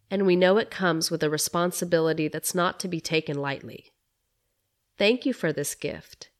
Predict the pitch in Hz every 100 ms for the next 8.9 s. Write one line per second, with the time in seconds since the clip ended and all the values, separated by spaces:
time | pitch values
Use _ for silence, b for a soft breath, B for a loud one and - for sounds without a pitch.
0 | _ _ 170 175 175 202 202 196 208 196
1 | 165 180 156 - - _ _ _ _ _
2 | _ _ _ _ - - 214 277 311 226
3 | 185 185 190 156 - 175 196 220 220 190
4 | 143 - - - 160 156 170 185 214 220
5 | 170 131 - - - - - _ _ _
6 | 185 185 208 202 233 220 - - - 180
7 | 165 170 170 170 127 - 185 180 180 196
8 | - 170 - 151 151 139 _ -